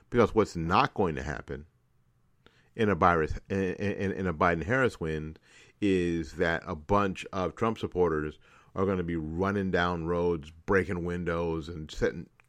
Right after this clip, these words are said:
on fire. They're not gonna be setting stuff on fire because that's not what's going to happen. One of the, <laughs> one of the most, the, the, the funnier TikToks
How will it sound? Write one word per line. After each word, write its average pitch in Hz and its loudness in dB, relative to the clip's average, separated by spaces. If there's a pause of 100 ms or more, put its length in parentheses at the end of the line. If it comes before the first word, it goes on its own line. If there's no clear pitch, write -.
(340)
on 98 -2
fire. 110 2 (1200)
They're 120 -2
not 123 4
gonna 107 2
be 92 0
setting 92 2
stuff 90 -2
on 69 -8
fire - 2 (260)
because 87 4
that's 95 4
not 87 2
what's 95 0
going 87 0
to 71 -8
happen. 87 -4 (2000)
One 113 8
of 92 4
the, 87 2
<laughs> - -16
one 131 2
of 113 0
the 98 4
most, 92 0
the, 95 0 (280)
the, 92 4
the 101 2
funnier 104 4
TikToks 85 0